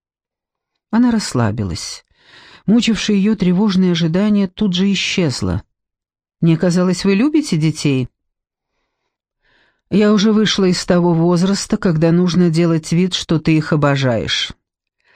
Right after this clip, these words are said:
Старики гоняются за мной с фотографиями своих потомков».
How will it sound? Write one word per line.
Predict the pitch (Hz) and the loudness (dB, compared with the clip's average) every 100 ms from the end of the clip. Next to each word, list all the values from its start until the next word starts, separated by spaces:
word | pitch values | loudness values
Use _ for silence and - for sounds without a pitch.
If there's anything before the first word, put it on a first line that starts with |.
| _ _ _ _ | _ _ _ _
Старики | - - 254 240 - 196 | -10 -2 0 0 0 0
гоняются | 175 180 185 175 160 - | 2 2 2 2 0 -2
за | 165 175 | 0 2
мной | 170 165 160 | 2 2 0
с | - | -2
фотографиями | 175 165 160 165 180 - 170 160 | -2 0 0 2 0 2 2 2
своих | 156 - 156 147 | 0 0 -2 0
потомков». | - 147 135 101 98 98 - - | -2 -2 0 -2 -4 -8 -12 -16